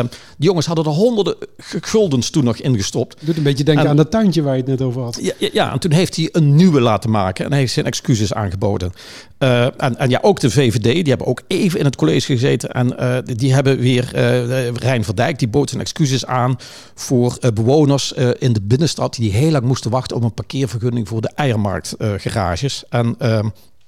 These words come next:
Speaker 1: ja, zo gaat het maar, maar door. Het, het, het,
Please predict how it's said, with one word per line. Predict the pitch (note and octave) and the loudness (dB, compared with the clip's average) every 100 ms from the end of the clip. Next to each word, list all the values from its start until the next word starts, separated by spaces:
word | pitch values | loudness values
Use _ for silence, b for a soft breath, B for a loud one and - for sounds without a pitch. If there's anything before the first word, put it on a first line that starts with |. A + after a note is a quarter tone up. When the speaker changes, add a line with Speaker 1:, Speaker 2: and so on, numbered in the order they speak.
| - - - - - | -20 -20 -20 -20 -10
Speaker 1:
ja, | - - | -8 -2
zo | D3 | -2
gaat | - F#3 F3 D3 | 0 0 0 0
het | B2 | 0
maar, | C#3 A#2+ A#2 - | 2 2 2 -2
maar | B2+ A2+ G#2+ | 0 0 2
door. | D#3 D#3+ B2 | 4 4 2
Het, | - | 0
het, | D3+ - | -2 -2
het, | C#3 - | -6 -6